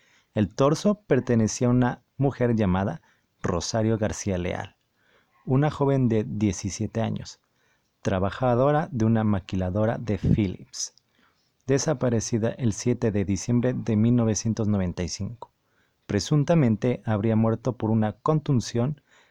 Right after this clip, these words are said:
craneoencefálica. En vida habría sido violada y torturada.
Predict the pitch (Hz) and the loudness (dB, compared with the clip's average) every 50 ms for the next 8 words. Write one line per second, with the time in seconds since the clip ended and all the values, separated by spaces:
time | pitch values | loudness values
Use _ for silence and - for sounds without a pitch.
0 | _ _ _ - 123 117 113 113 107 107 107 107 98 - - 104 92 - - 104 | _ _ _ -2 0 0 2 2 2 2 2 2 0 -2 -4 -8 -8 -6 -6 -6
1 | 98 - 76 - - - - - _ _ _ _ _ _ _ _ _ _ _ - | -6 -6 -8 -12 -16 -18 -20 -20 _ _ _ _ _ _ _ _ _ _ _ 0
2 | 110 107 104 98 107 123 131 135 156 160 170 - - _ _ _ _ - 117 107 | 2 2 2 4 4 4 4 4 2 0 -2 -4 -10 _ _ _ _ -2 -2 0
3 | 95 104 104 101 - - - 113 101 107 101 90 98 98 95 98 113 135 151 156 | 0 0 0 0 -2 -2 -4 -2 -2 -2 -2 -2 -2 -2 -2 0 0 -2 -2 -2
4 | 107 76 - - - 110 95 - - 104 95 92 - 104 98 98 98 98 - - | -4 -6 -6 -6 -6 -6 -4 -2 -2 -4 -4 -4 -4 -4 -4 -4 -4 -6 -8 -12
5 | - | -18